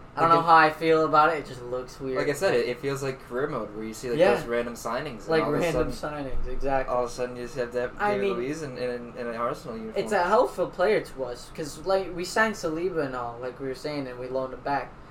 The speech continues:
Speaker 1: So we still needed a center back option. We didn't bring any in, and so last second,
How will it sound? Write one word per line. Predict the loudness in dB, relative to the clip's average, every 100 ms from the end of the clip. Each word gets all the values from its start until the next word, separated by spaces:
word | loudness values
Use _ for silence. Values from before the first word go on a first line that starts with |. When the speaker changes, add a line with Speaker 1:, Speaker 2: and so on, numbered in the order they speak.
| -18 -18 -18
Speaker 1:
So | -6 -4 -4 -12 -10
we | -8
still | -4 2 4
needed | 4 0 0
a | -2
center | 0 -2 0
back | 2 2 2
option. | 2 0 -10 -10
We | -6
didn't | -4 -2
bring | -4 -2
any | -6 -6 -8
in, | -10 -14 -18 -18 -18 -10
and | -4 -4 2
so | 2 2
last | 4 4 4 2
second, | 0 0 -4 -6